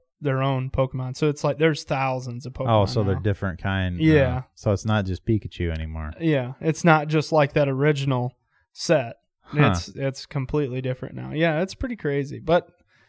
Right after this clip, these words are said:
Speaker 1: that is definitely, I think, probably the nerdiest thing I'm into.
Speaker 2: It's pretty
Speaker 1: I
Speaker 2: ner-, pretty nerdy.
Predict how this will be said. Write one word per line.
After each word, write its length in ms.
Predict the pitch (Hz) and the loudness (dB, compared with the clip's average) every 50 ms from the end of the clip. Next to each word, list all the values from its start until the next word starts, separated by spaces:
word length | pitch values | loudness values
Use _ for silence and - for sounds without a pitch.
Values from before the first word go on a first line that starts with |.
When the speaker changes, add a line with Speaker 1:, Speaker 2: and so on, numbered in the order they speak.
| _ _ _ _ - | _ _ _ _ 2
Speaker 1:
that 140 | 170 185 185 | 4 4 4
is 140 | 175 143 | 4 2
definitely, 360 | - 180 160 143 - - 160 160 | 2 2 2 0 0 0 0 0
I 40 | |
think, 320 | 151 - 165 147 139 - - - 147 - | 2 2 0 -2 -4 -4 -8 -16 -14 -6
probably 360 | - 156 147 139 139 143 135 | -2 0 0 0 0 0 -2
the 120 | 131 131 131 | -2 -2 -4
nerdiest 540 | 131 131 131 127 127 127 131 131 - - | -4 -4 -6 -6 -6 -8 -8 -8 -8 -10
thing 220 | - 135 131 131 127 | -12 -10 -10 -10 -10
I'm 160 | 131 135 139 | -10 -10 -10
into. 480 | 143 143 139 - 131 131 135 139 143 143 _ _ _ - | -8 -10 -10 -10 -8 -6 -6 -6 -6 -8 _ _ _ -10
Speaker 2:
It's 120 | 113 107 | -10 -10
pretty 240 | - - 147 143 113 | -6 -2 0 0 0
Speaker 1:
I 20 | 107 | 0
Speaker 2:
ner-, 140 | 104 101 - - | -2 -6 -8 -6
pretty 220 | - 151 147 139 | -4 -2 0 0
nerdy. 420 | 123 110 98 92 85 82 76 82 | 2 2 0 0 0 -2 -4 -8